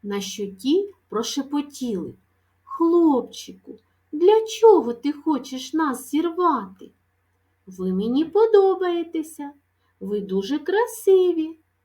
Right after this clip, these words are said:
відповів хлопчик. «Добре»,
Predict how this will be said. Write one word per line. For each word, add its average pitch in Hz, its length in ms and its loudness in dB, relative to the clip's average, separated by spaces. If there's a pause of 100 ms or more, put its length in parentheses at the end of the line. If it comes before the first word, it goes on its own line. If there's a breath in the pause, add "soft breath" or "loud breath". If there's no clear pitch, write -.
(140)
відповів 247 600 -6
хлопчик. 226 800 -6 (920)
«Добре», 339 760 -2